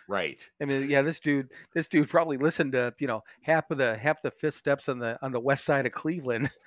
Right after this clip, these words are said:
Speaker 1: Exactly.
Speaker 2: <laughs> I don't know if he, if he just listened to, you know, it was just guys,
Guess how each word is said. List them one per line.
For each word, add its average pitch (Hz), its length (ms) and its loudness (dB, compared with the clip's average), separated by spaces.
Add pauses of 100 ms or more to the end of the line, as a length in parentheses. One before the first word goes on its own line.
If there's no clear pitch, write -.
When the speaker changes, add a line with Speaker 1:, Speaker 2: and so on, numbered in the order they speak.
(300)
Speaker 1:
Exactly. 90 800 0
Speaker 2:
<laughs> 233 560 -2 (360)
I 175 60 8
don't 247 100 6
know 277 120 2
if - 80 -4
he, 180 220 -2 (280)
if 196 80 -2
he 180 80 2
just 156 280 2
listened 175 340 4
to, 131 260 4
you 135 100 -2
know, 120 160 -2
it - 140 -14
was 113 140 -16
just 156 220 -6
guys, 127 580 0